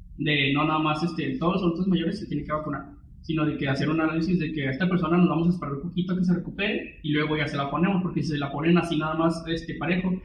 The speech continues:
sí pueden llegar a complicaciones más graves debido a complicaciones de salud que ya tenían antes, no por, no por la vacuna en sí. Y, pues, eso pasó en, en Noruega y hubo una polémica así bastante, bastante fuerte y se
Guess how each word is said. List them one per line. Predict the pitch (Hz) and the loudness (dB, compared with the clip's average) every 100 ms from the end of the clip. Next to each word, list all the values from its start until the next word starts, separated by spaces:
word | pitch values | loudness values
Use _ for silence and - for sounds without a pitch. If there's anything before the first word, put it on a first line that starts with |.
| - - - - - | -12 -20 -20 -20 -6
sí | - 180 | 2 6
pueden | 175 170 | 8 8
llegar | 160 143 | 6 4
a | 156 | 2
complicaciones | 165 165 139 139 147 | 2 0 -2 0 0
más | 147 | 0
graves | 156 175 180 156 | 2 2 2 0
debido | 151 143 151 175 | 0 2 4 4
a | 208 208 - | 4 2 -2
complicaciones | 156 147 143 147 175 | -2 0 -2 0 2
de | 196 | 4
salud | 190 214 | 2 2
que | 165 | 0
ya | 135 143 | 0 2
tenían | 151 151 | 2 2
antes, | 175 180 160 - | 2 0 -6 -4
no | 135 135 | -2 0
por, | 147 - | -4 -4
no | 143 143 | -4 -2
por | 160 151 | 0 0
la | 135 | 0
vacuna | 131 139 139 | -2 -2 -2
en | 139 | 0
sí. | 180 180 - - - - - - - - - - - | 0 0 -4 -20 -20 -20 -20 -20 -20 -20 -20 -14 -2
Y, | 143 139 139 135 | 2 2 2 0
pues, | 139 139 | 0 0
eso | 151 175 | 2 2
pasó | 165 156 160 | 2 2 2
en, | 165 170 | 2 4
en | 165 151 | 2 2
Noruega | 135 143 170 190 - - - - - - - | 0 0 0 -2 -4 -14 -20 -20 -20 -20 -6
y | 156 147 - - | 2 2 2 0
hubo | 147 | 2
una | 156 170 165 | 4 4 4
polémica | 135 151 165 151 | 2 2 2 0
así | 139 147 | -2 -4
bastante, | 147 147 143 156 151 131 | -4 -6 -4 -2 -2 -2
bastante | 131 127 131 - | -4 -6 -4 -2
fuerte | - 143 175 | -2 -4 -2
y | |
se | 165 143 | 0 0